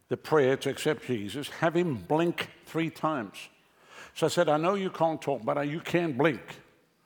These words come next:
So he said, "If you would like me to pray with you, then won't you do this right and just blink three times?" And he went like this and blinked three times. I said, "Okay."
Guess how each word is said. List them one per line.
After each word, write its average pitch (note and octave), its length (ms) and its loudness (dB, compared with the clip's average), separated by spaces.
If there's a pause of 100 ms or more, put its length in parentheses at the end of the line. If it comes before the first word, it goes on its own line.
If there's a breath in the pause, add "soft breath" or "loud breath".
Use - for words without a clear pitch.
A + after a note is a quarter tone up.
(640 soft breath)
So D#3+ 160 0
he F3 240 4
said, D#3+ 240 2
"If C3 80 0
you D#3+ 100 0
would D3+ 140 0
like D#3+ 340 0
me F3+ 100 0
to E3 100 0
pray F#3+ 340 2
with D#3+ 280 0
you, C3+ 380 -8 (880)
then D3+ 220 4
won't F#3 260 4
you F3+ 60 2
do E3+ 240 2
this D3+ 180 -2
right D3 120 2
and C#3 100 0
just C3 260 -4
blink D#3+ 240 0
three E3+ 240 -2
times?" B2 380 0
And A2+ 100 -2
he A#2+ 40 0
went A#2+ 180 0
like A#2 100 2
this A2 180 -8 (1400)
and A2 120 -2
blinked C#3 200 2
three C3+ 180 -4
times. - 260 -8
I A#2+ 100 -2
said, C#3 180 4
"Okay." B2+ 240 0